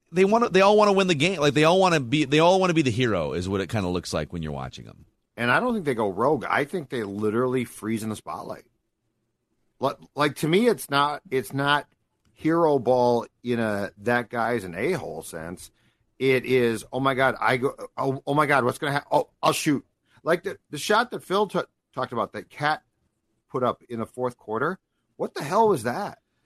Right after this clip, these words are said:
Speaker 1: That was a, and, and Joe, thanks for leading us off here on Timberwolves Vent Line.
Speaker 2: Sorry,
Speaker 1: I
Speaker 2: Joe.
Speaker 1: think everyone feels your pain here.
Speaker 2: Poor Joe.
Speaker 1: Hopefully we can help as, as the certified Timberwolves and
Speaker 2: <laughs>
Speaker 1: Minnesota sports therapist.
Speaker 2: What was the shot?
Speaker 1: So I think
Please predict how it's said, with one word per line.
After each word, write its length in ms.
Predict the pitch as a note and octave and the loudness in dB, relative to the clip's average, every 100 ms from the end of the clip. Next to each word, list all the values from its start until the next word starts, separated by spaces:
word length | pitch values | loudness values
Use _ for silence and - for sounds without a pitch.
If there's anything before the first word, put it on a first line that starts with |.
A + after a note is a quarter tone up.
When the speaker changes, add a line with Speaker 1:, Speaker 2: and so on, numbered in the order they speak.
| _ - | _ -4
Speaker 1:
That 200 | A#2 C#3+ | 0 4
was 220 | D3 A#2+ | 4 6
a, 420 | A#2 G#2+ G2+ G2+ | 6 6 6 4
and, 160 | A#2 A2 | 2 0
and 140 | A#2 A2+ | 0 4
Joe, 320 | C3+ C3 B2+ | 6 8 6
thanks 340 | - C3 C3 | 4 2 2
for 140 | - B2 | 2 2
leading 240 | A#2+ A#2 A2+ | 4 2 0
us 140 | - | 2
off 220 | G#2 G2 | 2 0
here 340 | - G2+ G2 G2 | 0 0 0 -2
on 180 | F2+ F2+ | -4 -2
Timberwolves 440 | A2+ G#2 G2+ F#2 | 0 2 2 0
Vent 200 | G2 F2+ | -2 -4
Line. 140 | F2+ F#2 | -2 0
Speaker 2:
Sorry, 240 | A#2+ A2+ | 2 2
Speaker 1:
I 40 | F#2+ | 0
Speaker 2:
Joe. 160 | G#2+ | -2
Speaker 1:
think 80 | F#2 | 0
everyone 340 | G#2+ A2+ A2 A2 | 0 0 0 -2
feels 280 | A2+ G#2+ G2+ | -2 -2 -2
your 120 | F#2 | -4
pain 360 | G2 G2 F#2+ | -2 0 0
here. 340 | F#2+ F2 E2+ E2+ _ _ - | 0 0 -2 -6 _ _ -20
Speaker 2:
Poor 100 | - | -8
Joe. 120 | G#2 | -6
Speaker 1:
Hopefully 260 | G2+ G#2 | 0 2
we 100 | F#2+ F#2 | 2 0
can 120 | F2+ | -2
help 320 | F#2 F#2 - | -2 -2 -4
as, 220 | E2 D#2 - - | -6 -6 -8 -4
as 220 | E2 D2 | -4 -2
the 140 | E2 | -4
certified 880 | - - G#2 F#2+ G2 E2+ E2 D#2 C#2+ _ - | -2 0 0 0 -2 -2 -2 -4 -8 _ -6
Timberwolves 640 | G2 F2 E2 D#2+ D2+ - | -2 2 2 0 -2 -4
and 120 | F2 | -2
Speaker 2:
<laughs> 20 | |
Speaker 1:
Minnesota 320 | F2+ F2 F#2 E2+ | -2 -2 -2 -2
sports 260 | F2 D#2+ | -6 -8
therapist. 460 | F2 D#2+ - C#2 - _ _ - | -6 -6 -6 -12 -14 _ _ -8
Speaker 2:
What 120 | D3+ | -6
was 100 | G#3+ | -6
the 60 | A3+ | -8
shot? 300 | A#3+ A3 - _ _ - | -8 -10 -14 _ _ -16
Speaker 1:
So 300 | - C#3 C3 - - | -4 0 0 -2 -10
I 80 | B2 | -6
think 300 | E3+ E3 | -4 -6